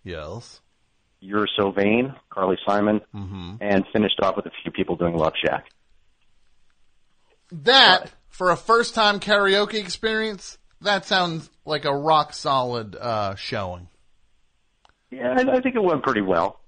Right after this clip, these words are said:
Speaker 2: Um, I regret it, though, afterwards. I realized, you know, I'm also a, a kind of a closet fan of Rage Against the Machine, and I really wish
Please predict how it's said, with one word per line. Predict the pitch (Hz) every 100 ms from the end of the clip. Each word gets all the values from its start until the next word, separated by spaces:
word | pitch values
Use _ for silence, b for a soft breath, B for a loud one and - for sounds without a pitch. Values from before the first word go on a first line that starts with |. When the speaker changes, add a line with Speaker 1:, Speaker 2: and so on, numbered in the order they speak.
| -
Speaker 2:
Um, | 110 110 107 107 - _ _ -
I | 120
regret | 120 - 139 190
it, | 110
though, | 107 107
afterwards. | 101 101 98 101
I |
realized, | 101 104 101 -
you |
know, | 101
I'm | 104 113
also | 113 - 107 92 - -
a, | 92 85 82 _ _ _ -
a | 98
kind | - 104
of | 90
a | 95 - - - - - -
closet | 113 107 98 -
fan | 98 95 90
of | 82 - - -
Rage | 92 90 90
Against | 87 80
the | 82
Machine, | 80 - 85 82 80 b b b b b
and | - 95
I |
really | 90 85 101 101 90
wish | 85 87